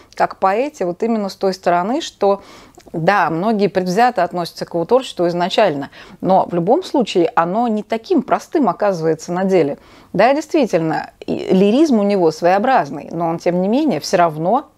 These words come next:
присутствует на первом месте. А вот уже декларативность, а вот уже идейность – это, ну, как такая действительно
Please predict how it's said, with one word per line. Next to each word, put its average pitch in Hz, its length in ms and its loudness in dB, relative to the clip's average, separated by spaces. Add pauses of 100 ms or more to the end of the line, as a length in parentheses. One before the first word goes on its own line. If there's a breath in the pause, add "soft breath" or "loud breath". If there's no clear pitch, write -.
(140)
присутствует - 640 -2
на 175 140 -2
первом 175 400 0
месте. - 380 -8
А 170 100 6
вот 175 160 0
уже 175 260 2 (220 loud breath)
декларативность, 175 880 0
а 160 60 2
вот 151 160 -2
уже 160 280 0
идейность – 220 540 0 (380 loud breath)
это, 247 300 2
ну, 196 180 -4
как - 420 -14
такая 156 440 -10 (520 loud breath)
действительно 185 880 2